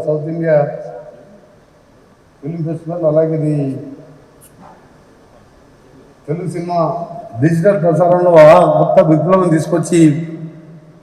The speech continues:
ఈరోజు తక్కువ టైంలో, అంటే ఫోర్ ఇయర్స్ స్పాన్‌లోనే చిన్న సినిమాలకు సపోర్ట్గా ఉంటూ సినిమా నిర్మాణం బడ్జెట్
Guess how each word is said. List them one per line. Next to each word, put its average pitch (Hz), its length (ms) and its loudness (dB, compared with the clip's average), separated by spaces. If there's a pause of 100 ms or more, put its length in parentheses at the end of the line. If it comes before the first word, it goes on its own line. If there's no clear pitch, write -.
(720)
ఈరోజు 170 360 6 (280)
తక్కువ 165 300 4
టైంలో, 180 400 4
అంటే 160 200 4
ఫోర్ 175 220 0
ఇయర్స్ 180 200 -4
స్పాన్‌లోనే 170 580 0 (2000)
చిన్న 180 200 -4 (120)
సినిమాలకు 175 480 2 (160)
సపోర్ట్గా 175 440 2 (120)
ఉంటూ 165 200 0 (1900)
సినిమా 185 320 0 (100)
నిర్మాణం 180 420 4 (1900)
బడ్జెట్ 156 460 4